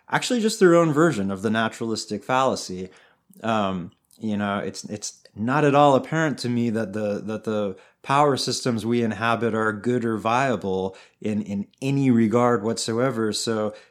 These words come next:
it's not at all, you know, it's doubly not apparent to me that the kinds of people who tend to do well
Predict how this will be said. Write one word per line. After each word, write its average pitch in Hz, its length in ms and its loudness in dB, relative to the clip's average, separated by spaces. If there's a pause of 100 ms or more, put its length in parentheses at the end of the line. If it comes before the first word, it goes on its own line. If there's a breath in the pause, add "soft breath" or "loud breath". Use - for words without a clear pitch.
it's 107 200 -6
not 117 220 0
at 107 100 -2
all, 107 460 0
you 110 140 -4
know, 98 220 -6
it's - 180 -10
doubly 135 500 4
not 117 240 0
apparent 113 420 -2
to - 80 -6
me 113 160 -4
that 104 160 -6
the 104 80 -10
kinds 127 460 -4
of 101 160 -8
people 101 460 -6
who 117 100 -2
tend 120 320 -4
to 113 80 -4
do 127 260 2
well 101 460 0